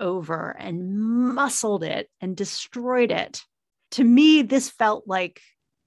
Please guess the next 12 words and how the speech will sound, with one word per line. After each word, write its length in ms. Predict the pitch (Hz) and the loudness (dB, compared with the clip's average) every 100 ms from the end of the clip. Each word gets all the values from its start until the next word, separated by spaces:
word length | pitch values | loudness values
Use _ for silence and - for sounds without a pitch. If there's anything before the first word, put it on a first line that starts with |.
| - | -20
this 400 | 175 220 311 - | -4 -2 0 0
is 160 | 262 | -2
the 140 | - 196 | 0 0
new 240 | 196 185 | 0 -2
story 640 | 196 - 165 - - - _ _ _ _ | -6 -8 -8 -8 -10 -14 _ _ _ _
for 180 | 185 160 | -2 -2
this 180 | 160 | -2
team. 460 | 160 - - - 196 _ _ _ _ - | -6 -10 -10 -10 -16 _ _ _ _ -4
We 200 | 240 302 | -2 2
are 180 | 185 | 0
powerful 760 | 180 - - 202 196 208 202 175 | -2 -6 -2 2 2 0 -2 -8
people 640 | 165 175 165 147 - - | -6 -14 -12 -12 -12 -16